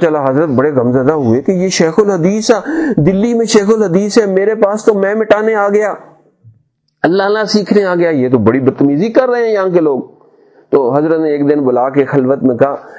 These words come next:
کہ، "حضرت، بھائی مولانا، آپ تھوڑی لکڑیاں لے آیا کریں، لنگر میں حصہ ہی ڈالنا ہے، حصہ ڈل جائے گا،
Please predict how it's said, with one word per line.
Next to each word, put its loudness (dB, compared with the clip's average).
کہ، 0
"حضرت، 0
بھائی 0
مولانا، 0
آپ -8
تھوڑی 0
لکڑیاں 0
لے 0
آیا -2
کریں، 0
لنگر 0
میں 0
حصہ 0
ہی 0
ڈالنا 0
ہے، -2
حصہ 2
ڈل 0
جائے 0
گا، -2